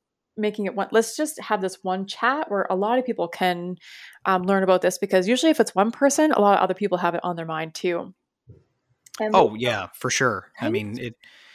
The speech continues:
Speaker 2: sometimes it just takes one person to ask the question, but, uh, yeah, not everybody's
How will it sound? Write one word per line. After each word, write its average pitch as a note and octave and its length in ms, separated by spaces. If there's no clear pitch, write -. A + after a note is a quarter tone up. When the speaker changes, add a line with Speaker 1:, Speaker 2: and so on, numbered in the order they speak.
Speaker 2:
sometimes C#3+ 460
it B2+ 60
just C3 180
takes B2 180
one B2 260
person A#2+ 300
to A2+ 80
ask A2+ 240
the - 60
question, G#2 500
but, G2+ 320
uh, G#2 220
yeah, A#2 160
not C3 240
everybody's C3+ 520